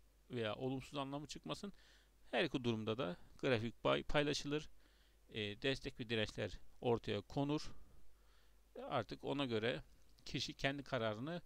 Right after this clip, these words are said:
vermelidir arkadaşlar. Evet.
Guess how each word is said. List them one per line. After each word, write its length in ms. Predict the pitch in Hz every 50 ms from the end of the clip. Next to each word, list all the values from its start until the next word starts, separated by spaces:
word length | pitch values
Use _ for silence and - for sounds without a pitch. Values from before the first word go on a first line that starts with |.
| - - - - - - - - - -
vermelidir 500 | 139 156 156 151 147 139 131 117 117 107
arkadaşlar. 640 | 107 104 - - 107 98 - - - 135 - - - - - - - - - - - - - - - - - - - - - - - - - - _ - - - - -
Evet. 360 | 196 170 - - - -